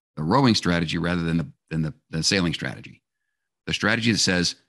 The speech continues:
right now, preservation of capital, and this kind of ties back to Warren Buffett's great advice, right? What's the first rule of, first rule of investing is don't lose money.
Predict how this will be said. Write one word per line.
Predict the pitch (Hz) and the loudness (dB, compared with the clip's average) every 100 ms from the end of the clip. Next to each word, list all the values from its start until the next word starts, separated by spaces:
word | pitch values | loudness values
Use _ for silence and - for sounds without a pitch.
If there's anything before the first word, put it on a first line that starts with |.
| _ | _
right | - 107 - | -4 -4 0
now, | 101 92 | 0 0
preservation | - 87 80 80 110 - | -2 -6 -4 0 0 0
of | 92 | -2
capital, | 85 78 80 78 80 - | -2 -4 -6 -8 -10 -6
and | 87 | -4
this | |
kind | - 90 | 0 -2
of | 80 | -2
ties | - 85 80 | -2 -2 -2
back | 82 82 - | -2 -4 -4
to | 78 73 - | -6 -6 -6
Warren | 90 90 | 0 0
Buffett's | 90 110 - | 0 -2 -4
great | 85 | -4
advice, | 69 65 - - | -4 -10 -10 -6
right? | 87 - _ _ _ _ _ _ _ _ _ _ _ _ | -6 -6 _ _ _ _ _ _ _ _ _ _ _ _
What's | 95 - | -10 -10
the | |
first | - - 120 - | -10 0 0 2
rule | 120 | 2
of, | 110 - - | 2 -2 -4
first | 107 110 | -2 0
rule | 117 113 | 2 2
of | |
investing | 95 101 110 87 | 2 0 0 -2
is | 80 | 0
don't | 92 | -2
lose | 92 82 | -2 0
money. | 92 69 - | 0 -2 -10